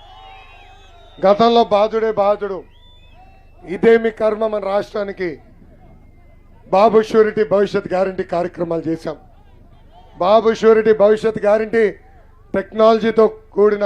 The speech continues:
కార్యక్రమం చేశాం. దానివల్ల ఈరోజు ఎవరైతే బాగా చేశారో వాళ్ళని ఉత్తమ కార్యకర్తగా గుర్తించి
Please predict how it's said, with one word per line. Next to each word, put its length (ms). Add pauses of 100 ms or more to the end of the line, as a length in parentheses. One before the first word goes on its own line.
(160)
కార్యక్రమం 520
చేశాం. 340 (1300)
దానివల్ల 460 (920)
ఈరోజు 420
ఎవరైతే 380 (160)
బాగా 280 (460)
చేశారో 500 (600)
వాళ్ళని 320 (100)
ఉత్తమ 300 (140)
కార్యకర్తగా 680 (120)
గుర్తించి 500